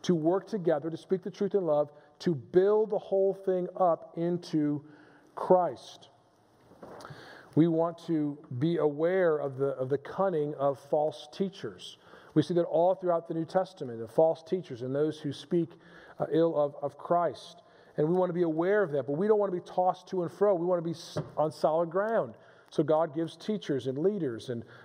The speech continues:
but God has given us a tremendous amount of teachers. You know, we have, uh, elders who do the primarily teaching, uh, of the life of our church, but we have plenty of other teachers who are teaching our, our Sunday school classes and, our, and teaching our kids and our youth. It's a phenomenal thing when you think about all those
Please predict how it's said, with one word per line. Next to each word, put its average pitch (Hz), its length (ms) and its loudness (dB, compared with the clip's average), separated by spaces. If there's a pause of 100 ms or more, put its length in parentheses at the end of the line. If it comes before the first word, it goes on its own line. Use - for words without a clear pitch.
(120)
but 156 160 2
God 165 160 2
has 175 100 -4
given 165 220 -2
us 160 120 -4
a 160 40 -4
tremendous 190 540 0
amount 214 340 0
of 220 100 -2
teachers. - 520 -12 (420)
You 156 80 2
know, 156 100 4
we 180 180 -2
have, 180 280 2 (180)
uh, 143 180 0 (140)
elders 185 520 2
who 160 180 -2
do 147 140 -6
the 151 80 -4
primarily 165 580 0
teaching, 170 380 -4
uh, - 20 -2
of 147 220 0
the 143 80 -6
life 151 260 -2
of 139 80 -6
our 143 100 2
church, - 400 -6 (360)
but 151 60 0
we 202 100 6
have - 160 -2
plenty 208 280 0
of 190 120 2
other 190 160 0
teachers 180 340 -6
who - 80 -2
are 143 80 2
teaching 175 300 -4
our, 156 100 -2
our 151 160 0
Sunday 190 260 0
school 160 220 -4
classes 127 460 -6
and, 135 100 -2
our, 131 120 -2 (240)
and 151 100 -2
teaching 170 260 -2
our 175 80 4
kids 208 440 0
and 156 60 0
our 147 220 0
youth. 175 400 -2 (400)
It's 165 160 4
a 196 60 2
phenomenal 196 520 2
thing 214 300 0
when 165 100 0
you 165 80 -2
think 185 180 2
about 165 200 -2
all 196 300 4
those 185 340 2